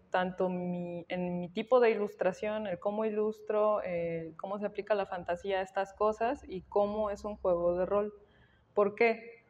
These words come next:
Porque yo, n-, a pesar de que lo he jugado, no sé tanto como un veterano de las imágenes, porque hay imágenes en Pathfinders, Dungeons and Dragons y todos esos,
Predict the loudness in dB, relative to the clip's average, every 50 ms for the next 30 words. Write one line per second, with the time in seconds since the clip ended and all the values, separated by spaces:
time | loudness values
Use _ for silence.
0 | _ _ _ _ _ _ _ _ _ _ _ _ _ _ 4 6 8 8 8 6
1 | 6 4 6 6 6 4 4 4 2 2 0 -2 -4 -6 -14 -20 -16 -6 0 2
2 | 2 2 4 2 2 4 4 4 4 4 6 6 8 8 6 6 6 4 6 6
3 | 6 6 6 6 4 4 2 -2 -6 _ _ -10 -6 -4 -2 0 0 0 0 0
4 | 0 2 4 4 4 4 4 2 2 2 2 2 0 -4 -10 _ _ _ _ _
5 | -2 -2 0 0 2 4 4 4 4 6 4 4 4 4 2 2 0 -2 -6 -10
6 | -18 -20 _ _ _ _ _ _ -20 _ _ _ 0 2 4 6 6 4 4 2
7 | 0 2 2 2 2 2 0 -2 -2 -2 -2 -2 2 4 4 4 4 4 2 2
8 | 0 0 0 -2 -4 -4 -4 -6 -6 -8 -6 -2 -2 -2 -2 -2 -4 -4 -4 -2
9 | -2 0 0 0 -2 -4 -6 -6 -4 -6 -6 -6 -8 -10 -6 -4 -4 -4 -4 -4
10 | -6 -8 -10 -6 0 2 2 2 2 -2 -6 -6 -6 -6 -8